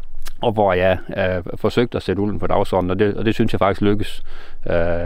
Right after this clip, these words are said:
fordi jeg mener, vi er nødt til at prøve at finde en eller anden form for sameksistens.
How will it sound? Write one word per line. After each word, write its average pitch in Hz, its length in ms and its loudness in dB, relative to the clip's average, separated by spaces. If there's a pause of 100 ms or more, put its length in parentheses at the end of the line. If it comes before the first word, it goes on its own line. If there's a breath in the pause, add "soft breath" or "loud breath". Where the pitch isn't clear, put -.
(600 loud breath)
fordi 127 240 2
jeg 113 120 2
mener, 120 240 2
vi 101 100 0
er 101 40 2
nødt 110 200 2
til 107 100 0
at 95 60 0
prøve 113 280 2
at 101 60 0
finde 117 280 0
en 104 80 0
eller 95 100 -2
anden 101 120 -4
form 107 160 0
for 95 80 -2
sameksistens. 98 880 -2